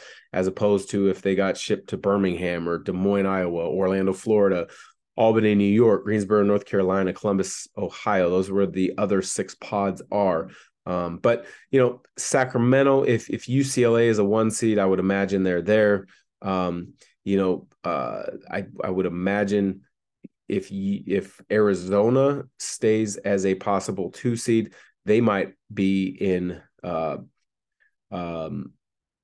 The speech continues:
Sacramento as well. Um, you know, but then the fact is you could drive to Sacramento from Spokane or anywhere in the Northwest pretty, pretty easily. Denver,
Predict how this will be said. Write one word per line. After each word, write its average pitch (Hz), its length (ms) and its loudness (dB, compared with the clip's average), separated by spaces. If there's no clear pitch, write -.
Sacramento 92 720 -2
as 85 140 -8
well. 95 560 -2
Um, 85 580 -8
you 113 100 -2
know, 95 80 0
but 92 180 -6
then 98 160 2
the 95 80 2
fact 95 320 -2
is 92 140 -2
you 95 80 -2
could 76 140 -10
drive 95 300 -2
to 117 60 -6
Sacramento 107 520 -2
from 104 160 -10
Spokane 107 520 -2
or 101 220 -2
anywhere 98 340 2
in 92 80 0
the 92 60 0
Northwest 92 480 -2
pretty, 95 260 -2
pretty 92 220 -2
easily. 95 380 -2
Denver, 131 480 4